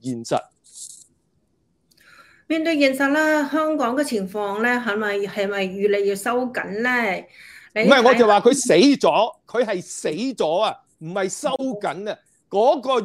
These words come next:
Speaker 1: 原本嘅香港係死咗啊，呢個係一個死屍嚟嘅。OK？即係我，我呢個係一個新嘅香港。嗱，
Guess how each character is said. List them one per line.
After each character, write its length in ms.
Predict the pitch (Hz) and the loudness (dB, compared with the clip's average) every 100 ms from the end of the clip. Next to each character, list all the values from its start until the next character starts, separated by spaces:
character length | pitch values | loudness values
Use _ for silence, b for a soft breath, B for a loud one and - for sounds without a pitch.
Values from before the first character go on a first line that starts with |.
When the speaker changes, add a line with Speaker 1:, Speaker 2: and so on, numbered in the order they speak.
| 175 | -4
Speaker 1:
原 180 | 151 170 | -10 -10
本 120 | 208 302 | -10 -4
嘅 120 | 277 | -2
香 240 | 220 294 269 | 2 0 0
港 240 | 196 220 | -4 -6
係 220 | 214 175 | -8 -12
死 300 | 151 - - | -12 -16 -8
咗 580 | 147 165 233 277 165 165 | -8 -6 -6 -4 -6 -6
啊， 40 | 208 | -6
呢 80 | 302 | -6
個 100 | 262 | -4
係 140 | 214 | -4
一 40 | 240 | -4
個 100 | 233 | -10
死 180 | - 160 | -8 -8
屍 420 | 170 247 - 302 | -8 -10 -12 -10
嚟 280 | 254 170 101 | -6 -6 -6
嘅。 140 | 127 _ _ - | -14 _ _ -10
OK？ 340 | 226 262 254 - b b _ - | -4 0 0 -2 b b _ -2
即 100 | 392 | 0
係 200 | 302 - _ _ - | 0 -6 _ _ -4
我， 300 | 208 - - | -2 -2 -2
我 120 | 254 | -2
呢 240 | 311 339 381 | -2 -4 0
個 100 | 269 | 0
係 140 | 190 202 | 0 -6
一 160 | 302 | -4
個 100 | 233 | -6
新 220 | - - 302 277 | -6 -2 -2 2
嘅 120 | 220 | 0
香 180 | 247 240 | 0 -4
港。 200 | 156 151 _ _ _ _ _ - | -4 -6 _ _ _ _ _ -4
嗱， 200 | 196 | -4